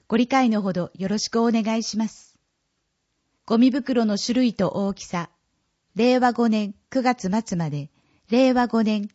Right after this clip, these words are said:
十月から消費税込み希望小売価格が表に示されています。順に読みます。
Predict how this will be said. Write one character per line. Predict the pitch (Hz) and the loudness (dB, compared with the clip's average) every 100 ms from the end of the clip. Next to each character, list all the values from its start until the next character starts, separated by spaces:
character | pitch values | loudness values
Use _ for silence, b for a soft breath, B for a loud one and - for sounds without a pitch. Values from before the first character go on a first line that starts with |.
| - | -2
十 | 220 254 | 2 2
月 | 233 226 - | 0 -4 -4
か | 202 | -4
ら | 185 - _ _ _ | -4 -8 _ _ _
消 | - 254 262 | -2 2 2
費 | 262 | 0
税 | 233 233 | -2 -2
込 | 220 208 | -2 -2
み | 196 190 - - | -2 -4 -8 -6
希 | 214 | 0
望 | 240 254 | 0 0
小 | - 254 | 0 0
売 | 254 240 | 0 -2
価 | 254 | -6
格 | 247 240 185 | -6 -6 -4
が | 156 156 - - | -6 -8 -12 -2
表 | 233 247 | 2 2
に | 240 | 2
示 | - 214 220 | 0 -2 -2
さ | 226 | -2
れ | 226 | -4
て | 190 | -4
い | 170 | -4
ま | 139 147 | -4 -8
す。 | - _ _ _ _ _ | -12 _ _ _ _ _
順 | - 240 233 | 0 4 6
に | 247 | 4
読 | 208 196 | 4 2
み | 185 | 0
ま | 175 175 | -2 -4
す。 | - - | -8 -20